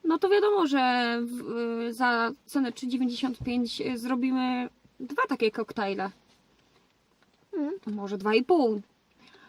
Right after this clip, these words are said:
Speaker 1: W każdym bądź razie, e, jeżeli mamy wybrać hamburgera, czy frytki, czy inne śmieciowe żarcie, no bardziej się opłaca, pewnie, że opłaca się dać te trzy dziewięćdziesiąt pięć za takie smoothie.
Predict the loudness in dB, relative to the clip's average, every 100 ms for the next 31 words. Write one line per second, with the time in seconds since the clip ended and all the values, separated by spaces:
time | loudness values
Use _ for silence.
0 | -20 -20 _ 0 2 4 6 6 6 6
1 | 4 4 4 4 4 4 4 2 0 -8
2 | _ _ _ _ _ _ _ _ _ _
3 | _ _ -4 0 2 2 2 2 2 2
4 | 6 8 8 6 4 2 0 0 0 -2
5 | -4 -8 -6 -2 -2 -2 -2 -4 -4 -4
6 | -2 -4 -6 -8 -4 -2 -2 -2 -2 -6
7 | -10 0 4 4 2 0 0 2 2 0
8 | 2 6 6 6 4 2 0 -2 2 0
9 | 0 _ _ 0 6 10 10 8 6 4
10 | 2 0 0 0 -2 -2 -4 -2 -2 -2
11 | -2 -2 -4 -4 -2 -2 -2 -4 -4 -4
12 | -8 -8